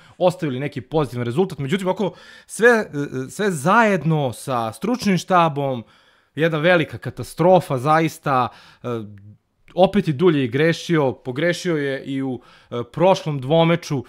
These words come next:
Evo sada opet, malo ću se dotaći taktike, želeti pre svega da čujem vaše mišljenje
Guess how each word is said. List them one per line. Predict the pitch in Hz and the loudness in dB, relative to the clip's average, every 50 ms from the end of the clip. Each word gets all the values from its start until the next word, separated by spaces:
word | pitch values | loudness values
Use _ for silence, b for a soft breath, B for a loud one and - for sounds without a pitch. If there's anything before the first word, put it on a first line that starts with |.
| b b b b | b b b b
Evo | - 151 165 | -4 -4 -2
sada | - 170 - 160 151 | -2 -2 -2 -2 0
opet, | 131 151 170 175 175 180 156 - - - | 4 4 4 4 4 0 -2 -2 -4 -8
malo | 110 135 156 160 156 | -4 0 0 0 0
ću | - 131 | -4 -6
se | - 143 | -8 -6
dotaći | 127 151 151 156 165 - - 127 | -4 -4 -4 -4 -4 -8 -10 -10
taktike, | - - 139 143 - - 175 165 - 156 139 101 98 | -6 -4 -4 -4 -4 -6 -10 -8 -6 -6 -8 -8 -8
želeti | 104 101 135 160 170 180 175 165 | -10 -6 -4 -2 -2 -2 -4 -6
pre | - - 170 160 | -6 -4 -4 -2
svega | - 170 170 | -2 0 0
da | 175 151 | 0 -2
čujem | - - 175 170 147 143 | -2 0 -2 0 2 2
vaše | 151 156 151 - 139 | 0 0 0 -2 -6
mišljenje | 139 156 156 156 - 151 147 139 135 131 127 117 | -6 -6 -6 -6 -8 -10 -8 -8 -6 -6 -6 -8